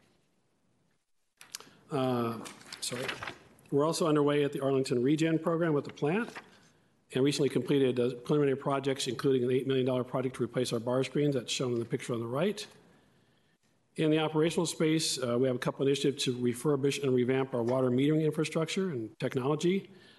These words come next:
uh, to improve accuracy and customer service, more granular and timely access to consumption data in the future.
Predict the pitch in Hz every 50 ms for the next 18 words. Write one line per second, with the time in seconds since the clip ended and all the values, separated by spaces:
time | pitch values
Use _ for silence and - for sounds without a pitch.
0 | - _ _ - 151 123 113 113 117 - - 135 120 - 139 120 - 143 147 147
1 | - - 147 135 - - 151 135 113 104 135 117 - - 117 117 107 - 143 135
2 | 131 131 131 127 - - 151 117 113 110 120 135 135 135 135 131 120 117 113 -
3 | 143 127 123 123 131 127 127 120 - - 120 - - 120 - - 117 - - 147
4 | 135 135 139 127 120 131 127 123 120 117 113 113 - - 143 123 - - 113